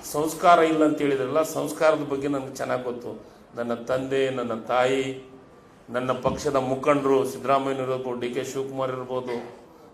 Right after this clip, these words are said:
ರಾಹುಲ್ ಗಾಂಧಿ ಅವರು ಇರ್ಬೋದು, ಸೋನಿಯಾ ಗಾಂಧಿ ಅವರು, ಮಲ್ಲಿಕಾರ್ಜುನ ಖರ್ಗೆ ಅವರು ನನಗೆ ಸಂಸ್ಕಾರ, ಸಂಸ್ಕೃತಿಯನ್ನು ಕಲಿಸಿದ್ದಾರೆ.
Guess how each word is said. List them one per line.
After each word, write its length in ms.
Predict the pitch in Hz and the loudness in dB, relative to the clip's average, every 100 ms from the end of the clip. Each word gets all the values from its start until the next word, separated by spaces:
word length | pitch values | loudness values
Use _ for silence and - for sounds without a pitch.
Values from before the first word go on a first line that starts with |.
| - | -6
ರಾಹುಲ್ 340 | 113 139 147 143 | 2 4 6 4
ಗಾಂಧಿ 240 | 135 135 | 2 2
ಅವರು 140 | 131 | 0
ಇರ್ಬೋದು, 720 | 131 127 127 127 127 120 120 - - _ _ - - | 0 -2 -4 -4 -4 -6 -10 -16 -20 _ _ -20 -14
ಸೋನಿಯಾ 300 | 120 135 156 | -8 0 2
ಗಾಂಧಿ 260 | 151 143 139 | 4 2 2
ಅವರು, 320 | 131 131 123 | 0 -2 -6
ಮಲ್ಲಿಕಾರ್ಜುನ 460 | 120 131 135 135 127 | -6 -2 -4 -4 -6
ಖರ್ಗೆ 240 | 127 120 | -6 -6
ಅವರು 80 | 120 | -6
ನನಗೆ 180 | 117 113 | -6 -8
ಸಂಸ್ಕಾರ, 600 | 113 117 123 - 131 117 | -8 -8 -8 -8 -4 -4
ಸಂಸ್ಕೃತಿಯನ್ನು 760 | 113 117 117 123 - 123 113 | -4 -8 -10 -12 -10 -10 -10
ಕಲಿಸಿದ್ದಾರೆ. 800 | 113 110 120 - 98 107 - - | -10 -10 -10 -10 -10 -10 -18 -20